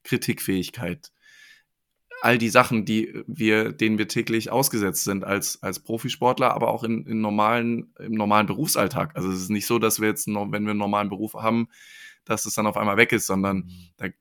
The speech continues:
Speaker 1: kommen dann andere Themen oder das wird dann einfach anders ausgespielt.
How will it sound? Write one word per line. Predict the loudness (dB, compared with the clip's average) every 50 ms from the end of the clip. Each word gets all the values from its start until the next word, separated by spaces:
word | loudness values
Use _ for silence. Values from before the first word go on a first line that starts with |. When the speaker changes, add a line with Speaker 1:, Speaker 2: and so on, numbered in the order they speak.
| _ _
Speaker 1:
kommen | -2 0 2 2 4 4 4
dann | 2 2 4
andere | 2 2 2 4 2 2 2
Themen | 0 2 2 2 4 2 2 0 0
oder | 0 0 0 0
das | -2 -2 -4 -4
wird | -4 -2 -2
dann | -2 -2
einfach | -2 -4 -4 -4 -4
anders | -2 -2 -2 -2 -2
ausgespielt. | -2 -2 -2 -2 -4 -6 -2 0 0 0 0 -4